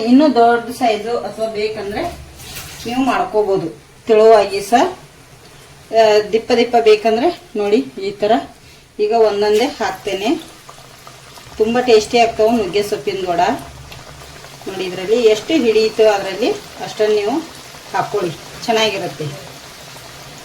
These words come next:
ನೋಡಿ ಮಕ್ಕಳಿಗೆ ನಾವು ಈ ಥರ ಮಾಡಿಕೊಡೋದ್ರಿಂದ ಖುಷಿ ಆಗುತ್ತೆ. ಎಷ್ಟು ಹಿಡಿತೆ ಅಷ್ಟು ಹಾಕ್ತೀನಿ.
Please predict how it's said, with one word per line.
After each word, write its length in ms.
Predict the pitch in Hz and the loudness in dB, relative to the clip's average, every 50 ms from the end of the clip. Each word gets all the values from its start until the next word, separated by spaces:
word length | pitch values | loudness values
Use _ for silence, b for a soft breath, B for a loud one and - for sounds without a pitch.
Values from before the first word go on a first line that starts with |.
| - - | -12 -10
ನೋಡಿ 220 | - 392 - - - - - - - - - - - - - - - - - - - - - - - - - - - - - - - - - - - | -8 -8 -8 -8 -10 -12 -16 -18 -20 -20 -20 -20 -20 -20 -20 -20 -20 -20 -18 -18 -18 -18 -18 -20 -20 -18 -18 -18 -18 -18 -18 -20 -20 -20 -14 -12 -10
ಮಕ್ಕಳಿಗೆ 480 | 208 - - - 247 247 240 214 220 247 349 359 330 233 | -10 -10 -2 2 4 4 6 6 4 4 2 0 0 -2
ನಾವು 180 | 208 208 214 226 233 208 214 226 | 0 0 0 0 -2 -2 -2 -4
ಈ 20 | 254 | -4
ಥರ 180 | 262 - 240 226 226 220 208 | 0 2 4 4 4 2 2
ಮಾಡಿಕೊಡೋದ್ರಿಂದ 720 | 185 170 - - - 196 196 190 185 - 185 185 185 196 233 320 320 - - - - - | -2 -4 -4 -4 -4 -6 -6 -4 -2 -2 -2 -2 0 0 0 0 0 -4 -10 -12 -8 -6
ಖುಷಿ 240 | 214 208 - 240 226 | -6 -4 0 2 2
ಆಗುತ್ತೆ. 360 | 214 175 185 170 - - 226 214 208 | 2 2 0 -4 -4 2 4 4 4
ಎಷ್ಟು 140 | 208 208 - | 4 2 0
ಹಿಡಿತೆ 280 | - 208 196 202 - 190 | -2 -2 -2 -2 -2 -2
ಅಷ್ಟು 220 | 180 - - 202 | -2 -2 -2 -2
ಹಾಕ್ತೀನಿ. 380 | 180 180 - - 185 190 220 | -2 -2 -2 -4 -2 0 0